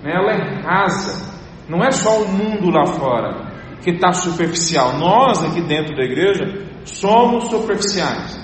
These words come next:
Nós não sabemos quem nós somos. Nós não sabemos o que é que nós temos que fazer. Nós nem sa-, não sabemos de onde vêm as palavras ou as ora-, ou, ou, ou, ou, ou os objetivos, os propósitos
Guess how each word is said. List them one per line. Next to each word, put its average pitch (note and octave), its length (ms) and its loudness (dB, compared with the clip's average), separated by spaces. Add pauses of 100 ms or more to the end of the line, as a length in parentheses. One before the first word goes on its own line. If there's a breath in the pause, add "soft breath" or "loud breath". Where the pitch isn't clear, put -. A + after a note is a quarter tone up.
(240)
Nós D#3 280 -2
não A#3+ 200 4
sabemos A3 800 0 (520)
quem C#4 300 0
nós G#3 200 0
somos. - 420 -4 (600)
Nós E3+ 200 0
não A3+ 120 2
sabemos A3+ 760 0 (420)
o - 140 -16
que A#3+ 120 0
é D4+ 300 4
que B3+ 80 -2
nós G#3 220 0
temos G3 240 -2
que F3 100 -2
fazer. - 520 -2 (400)
Nós G3+ 240 0
nem C4 120 2
sa-, A#3+ 220 0
não A#3+ 140 4
sabemos A#3+ 560 2
de B3 80 -2
onde B3+ 880 4
vêm B3 600 4
as G#3+ 240 0
palavras B3+ 760 6
ou A3+ 160 4
as G3 100 4
ora-, F#3+ 500 2
ou, G3 120 4
ou, G3 160 4
ou, G3+ 240 4
ou, G3+ 440 2
ou G3+ 320 6
os F#3+ 140 0
objetivos, A#3 920 4
os - 60 -8
propósitos G#3+ 800 4